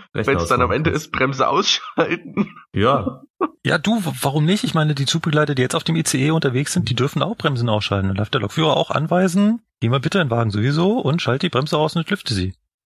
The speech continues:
Speaker 3: Und das kann der Computer auch anweisen. Und dann frage ich dich mal, wie viele Züge sind denn in, in der letzten Zeit auf der S-Bahn liegen geblieben, weil die Heißluftverortungsanlage angesprochen hat? Oder weil sie eine feste Bremse hatten?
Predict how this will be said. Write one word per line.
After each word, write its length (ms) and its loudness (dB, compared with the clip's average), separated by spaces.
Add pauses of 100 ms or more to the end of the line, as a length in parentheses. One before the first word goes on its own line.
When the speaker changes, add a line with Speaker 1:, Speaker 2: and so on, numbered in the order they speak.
(140)
Speaker 3:
Und 140 0
das 100 2
kann 140 2
der 80 4
Computer 380 0
auch 180 0
anweisen. 600 0 (840)
Und 120 0
dann 80 0
frage 240 -2
ich 80 -2
dich 160 -2
mal, 500 2
wie 260 0
viele 680 2
Züge 300 2
sind 160 2
denn 100 2
in, 380 2
in 100 0
der 100 4
letzten 280 0
Zeit 340 0
auf 140 -4
der 140 0
S-Bahn 380 0
liegen 140 4
geblieben, 640 0
weil 420 2
die 160 0
Heißluftverortungsanlage 1000 0
angesprochen 480 -2
hat? 180 -2 (560)
Oder 180 2
weil 240 2
sie 80 0
eine 120 0
feste 320 0
Bremse 340 2
hatten? 300 0